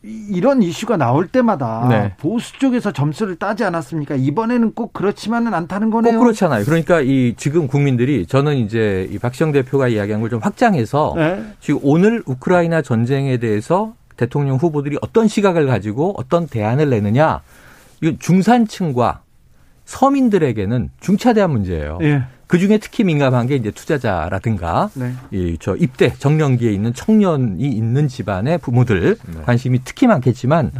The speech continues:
Speaker 2: 전반적으로 중산층 서민은 이, 이 딱 우크라이나 사태 보면 상류층은 튀어요.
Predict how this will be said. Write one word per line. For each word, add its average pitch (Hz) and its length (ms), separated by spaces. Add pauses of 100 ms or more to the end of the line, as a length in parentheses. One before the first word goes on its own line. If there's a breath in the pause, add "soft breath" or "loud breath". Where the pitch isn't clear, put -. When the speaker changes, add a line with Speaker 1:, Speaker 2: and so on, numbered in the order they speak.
(260 loud breath)
Speaker 2:
전반적으로 170 560
중산층 170 460
서민은 147 400 (400 loud breath)
이, 156 200
이 170 360
딱 190 120
우크라이나 208 380
사태 208 240
보면 139 280
상류층은 233 640
튀어요. 226 500